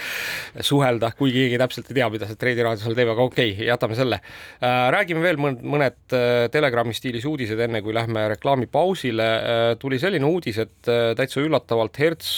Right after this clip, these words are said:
äh, U S A-s müüb siis kolmandiku oma elektriautode pargist. Neil oli umbes kuuskümmend tuhat elektriautot, kakskümmend tuhat müüakse maha siis peamiselt, äh, Tesla m-, Model kolmed ja, ja Polestarid ja,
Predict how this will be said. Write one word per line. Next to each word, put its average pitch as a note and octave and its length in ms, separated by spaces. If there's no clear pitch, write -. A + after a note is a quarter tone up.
äh, A2+ 240
U A#2+ 140
S - 120
A-s C3+ 220
müüb A#2 160
siis A#2 180
kolmandiku A#2 800
oma A#2 180
elektriautode A#2+ 640
pargist. D#3 460
Neil A2+ 160
oli A#2 80
umbes A2+ 240
kuuskümmend B2 400
tuhat A#2 240
elektriautot, C#3+ 580
kakskümmend B2 400
tuhat A#2 320
müüakse A2+ 300
maha D#3 400
siis G2+ 160
peamiselt, A2+ 800
äh, A2 300
Tesla C3+ 480
m-, A#2+ 300
Model C3 320
kolmed E3 560
ja, A2+ 100
ja A2 180
Polestarid B2 680
ja, B2 200